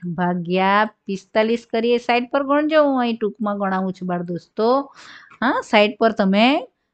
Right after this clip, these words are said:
વ્યવસ્થિત ભાગાકાર કરીને ગણી શકો છો. ચાલો, હવે એકસો ને એંસી મિનિટ ભાગ્યા પિસ્તાલીસ, એક રાઉન્ડ પિસ્તાલીસનો થાય છે ને,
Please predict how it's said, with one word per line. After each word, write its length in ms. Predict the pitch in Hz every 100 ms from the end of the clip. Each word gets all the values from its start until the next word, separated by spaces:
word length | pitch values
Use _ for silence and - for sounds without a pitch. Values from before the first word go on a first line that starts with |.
| -
વ્યવસ્થિત 560 | 202 208 208 - 233
ભાગાકાર 540 | 190 180 165 185 208 208
કરીને 380 | 208 190 190 185
ગણી 280 | 175 180
શકો 380 | 185 190 - 185 190 214 254 381 _ _ _ _
છો. 320 | - 220 202
ચાલો, 380 | 190 359 220 208 202
હવે 260 | 185 196 233 226
એકસો 420 | 202 185 - 233
ને 160 | 233 233
એંસી 420 | 220 202 202 240
મિનિટ 540 | 226 208 214 247 262 269 240
ભાગ્યા 840 | - 180 175 170 185 190 208 247 277 _ _ _ -
પિસ્તાલીસ, 680 | 269 262 - 277 233 202 214
એક 240 | 220 220
રાઉન્ડ 280 | 220 226 233
પિસ્તાલીસનો 680 | 220 - 240 240 240 254
થાય 240 | 247 262 269
છે 120 | 285
ને, 180 | 339